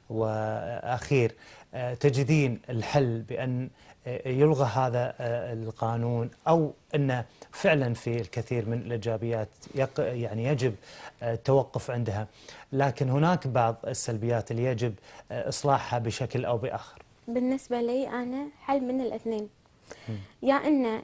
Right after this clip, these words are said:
Speaker 2: يتم إعادة صياغة هذا القانون، أو، آه، النظر والبت في طريقة تطبيق هذا القانون
Speaker 1: مم.
Speaker 2: في تجهيز المحاكم، في تعيين موظفين.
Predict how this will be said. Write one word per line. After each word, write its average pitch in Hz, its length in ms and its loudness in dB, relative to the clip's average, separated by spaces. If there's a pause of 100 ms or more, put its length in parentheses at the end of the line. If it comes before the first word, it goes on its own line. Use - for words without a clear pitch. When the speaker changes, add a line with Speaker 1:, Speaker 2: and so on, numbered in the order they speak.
(160)
Speaker 2:
يتم 262 440 0
إعادة 233 380 0
صياغة 233 380 -2 (100)
هذا 240 200 0
القانون، 202 600 -2 (420)
أو، 240 180 2 (840)
آه، 220 280 4
النظر 214 580 2
والبت 220 800 0 (200)
في 233 240 -2 (200)
طريقة 233 440 2 (160)
تطبيق 254 440 2
هذا 240 240 2
القانون 233 600 -2
Speaker 1:
مم. 104 80 -10 (640)
Speaker 2:
في 233 100 -4
تجهيز 233 560 0
المحاكم، 254 720 0 (560)
في 240 240 -2 (220)
تعيين 240 460 4
موظفين. 262 720 2